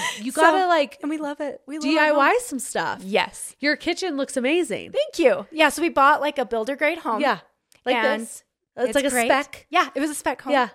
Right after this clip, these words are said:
Speaker 2: And we just fell in love with it. It has less bedrooms,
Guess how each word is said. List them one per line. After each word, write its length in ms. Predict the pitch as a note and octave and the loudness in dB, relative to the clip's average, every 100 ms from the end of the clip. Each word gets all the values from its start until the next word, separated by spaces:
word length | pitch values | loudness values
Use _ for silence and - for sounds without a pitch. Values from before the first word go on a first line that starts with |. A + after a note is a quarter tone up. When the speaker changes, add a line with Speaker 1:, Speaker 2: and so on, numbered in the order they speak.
| _ - - - | _ -20 -20 -12
Speaker 2:
And 300 | - C4+ C4 | -2 0 0
we 80 | C4+ | -2
just 160 | C#4+ - | -6 -4
fell 100 | C4+ | -4
in 60 | B3 | -2
love 120 | G3+ | -6
with 140 | A3 | -4
it. 200 | A3 G#3+ | -4 -4
It 120 | - G#3+ | -4 -6
has 260 | G#3+ G#3 | -6 -6
less 220 | G3 A3 - | -8 -10 -6
bedrooms, 580 | G#3 G3 G3+ G3+ G3 | -8 -6 -8 -8 -12